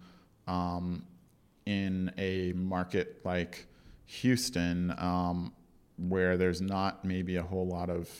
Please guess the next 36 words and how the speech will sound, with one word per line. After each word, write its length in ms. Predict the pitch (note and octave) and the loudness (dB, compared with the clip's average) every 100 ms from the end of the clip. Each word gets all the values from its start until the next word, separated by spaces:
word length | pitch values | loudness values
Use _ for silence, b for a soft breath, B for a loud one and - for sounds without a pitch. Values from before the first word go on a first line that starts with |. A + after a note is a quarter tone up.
| - G2 | -12 -2
I 40 | |
mean, 140 | G2+ | 0
I 60 | G#2 | 2
guess 180 | A2+ B2 | 2 2
Houston 300 | G2+ F2+ F#2+ | 0 -2 0
has 200 | F2+ F2 | 0 -2
tourists, 340 | - A#2 A2+ | 6 8 8
but 140 | - - | 6 0
not 340 | F2+ E2 - | 0 -2 -6
certainly 300 | - F2+ F#2 | -6 -4 -2
as 100 | F#2 | -4
many 160 | F2+ F2+ | -2 -4
as 100 | F2 | -2
New 120 | F#2 | -2
Orleans. 520 | G#2 A2 A2+ G#2+ G#2 - B B B - | 0 2 4 2 0 -8 B B B -6
Um, 320 | F#2 F#2 F2+ F2+ | 0 0 0 -2
it 160 | G2+ F#2 | -2 0
might 200 | G#2 G2+ | 0 0
be 120 | G2+ | 2
a 60 | F#2 | 2
little 200 | F#2 F2+ | 2 0
different 460 | E2+ F2 F2 F2 - | 0 -2 -2 -4 -6
or, 320 | F2+ F2 F2 E2 - | -4 -2 -2 -4 -6
or 220 | F2+ F2+ | -4 -4
tricky, 420 | E2 - F2 F2+ | -4 -4 -4 -4
and, 260 | F2+ F2 E2+ - | -4 -4 -6 -6
and 100 | F#2+ | 0
that's 160 | G2+ G#2 | 0 2
not 180 | B2+ - | 2 2
something 240 | A2 G2 | 0 2
we're 140 | F#2 - | -2 -2
interested 480 | F2 F2+ - D#2+ | -4 -4 -4 -4
in. 160 | D#2+ E2+ | -4 -4
I 100 | F2 | -6
think, 380 | - F2+ E2+ - b b b b - | -4 -4 -4 -8 b b b b -12
um, 400 | F2+ E2+ E2+ E2+ | -6 -4 -2 -4